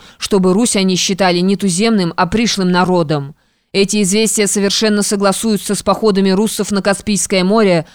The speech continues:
в первой половине десятого века, с походами, которые были предприняты в числе нескольких десятков тысяч воинов.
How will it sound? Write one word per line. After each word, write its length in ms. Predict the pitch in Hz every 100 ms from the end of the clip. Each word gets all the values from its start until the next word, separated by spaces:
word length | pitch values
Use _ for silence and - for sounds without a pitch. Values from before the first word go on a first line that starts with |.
| _ -
в 120 | -
первой 300 | 214 202 196
половине 420 | 196 190 214 208
десятого 540 | 185 - 208 202 202
века, 520 | 214 208 175 170 151 139 _ _
с 140 | -
походами, 480 | - 185 226 208 202
которые 400 | 196 190 208 196
были 220 | 190 208
предприняты 680 | 185 196 175 202 220 208 202
в 60 | -
числе 340 | 196 - 196
нескольких 500 | 190 226 226 202 208
десятков 540 | 180 - 196 190 196
тысяч 380 | - 196 196 175
воинов. 680 | 180 190 170 156 151 - -